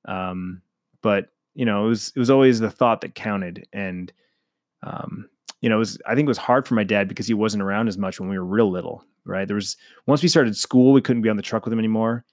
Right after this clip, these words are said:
Um, he was gone, you know, every other day, or he'd be, he, you know, he'd come home in the evenings, we'd eat dinner, and then he'd,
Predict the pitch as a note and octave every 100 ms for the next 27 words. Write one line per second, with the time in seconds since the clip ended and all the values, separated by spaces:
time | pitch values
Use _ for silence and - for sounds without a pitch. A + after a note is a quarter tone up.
0 | _ _ _ - G2 F#2 F#2 B2 G#2 F#2
1 | G#2 G2+ G#2 G2 - G#2 F#2+ G2+ G#2 G2+
2 | F#2 F#2+ F#2+ F#2+ F#2 - - G2 F#2 F#2+
3 | G2 G2 G#2 G2 - F#2+ G#2+ G#2+ A2+ G#2
4 | G2+ G#2+ A2+ A2 G#2+ G2+ G#2 G2+ F#2+ G#2+
5 | G#2+ G2+ G2 F#2